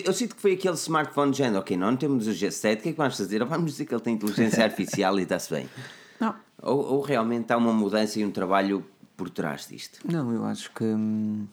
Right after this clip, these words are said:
Speaker 3: eu gostei do facto da L G apresentar o V trinta S Plus Think Key, <laughs> porque
Speaker 1: Que a filha da
Speaker 2: É
Speaker 1: mãe.
Speaker 2: que o nome é um bocado complicado.
Speaker 3: Porque, hum,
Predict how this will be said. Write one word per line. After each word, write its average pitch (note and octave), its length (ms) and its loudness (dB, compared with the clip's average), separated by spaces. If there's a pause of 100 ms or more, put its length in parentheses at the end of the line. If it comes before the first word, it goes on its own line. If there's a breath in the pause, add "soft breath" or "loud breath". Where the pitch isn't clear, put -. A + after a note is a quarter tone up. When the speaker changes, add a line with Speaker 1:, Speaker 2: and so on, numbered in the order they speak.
(360)
Speaker 3:
eu A2+ 160 0
gostei A#2+ 440 -2
do G#2 100 0
facto - 320 -4
da A2 80 -2
L G#2+ 160 -2
G G#2 140 -2
apresentar G2+ 420 -2
o F#2+ 60 -2
V G2 140 -2
trinta G2 360 -6
S - 480 -8 (480)
Plus G2+ 460 0 (320)
Think G#2+ 300 0 (260)
Key, G#2 340 -2 (560 soft breath)
<laughs> - 100 -6 (680 loud breath)
porque D3+ 400 2 (340)
Speaker 1:
Que - 60 -6
a - 40 -4
filha - 280 -2
da C#3 80 0
Speaker 2:
É B2+ 60 6
Speaker 1:
mãe. B2 80 -2
Speaker 2:
que C#3 60 2
o B2+ 40 8
nome C3+ 320 6
é A2+ 40 4
um A#2 40 4
bocado D3+ 320 2
complicado. A#2+ 580 2
Speaker 3:
Porque, - 320 -2
hum, C#3 320 0